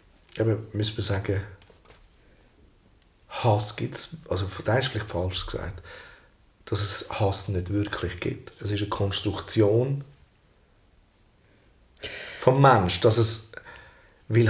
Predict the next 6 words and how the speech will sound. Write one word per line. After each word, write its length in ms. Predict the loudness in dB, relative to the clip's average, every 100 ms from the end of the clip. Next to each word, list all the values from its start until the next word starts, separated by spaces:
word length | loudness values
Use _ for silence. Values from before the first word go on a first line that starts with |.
| 4
Hassen 400 | 2 2 2 2
ist 260 | 4 4 6
widerwärtig, 800 | 6 6 6 6 4 0 -4 0
oder? 280 | 2 2 2 -2
Hassen 300 | 0 2 4
ist, 440 | 4 4 0 -2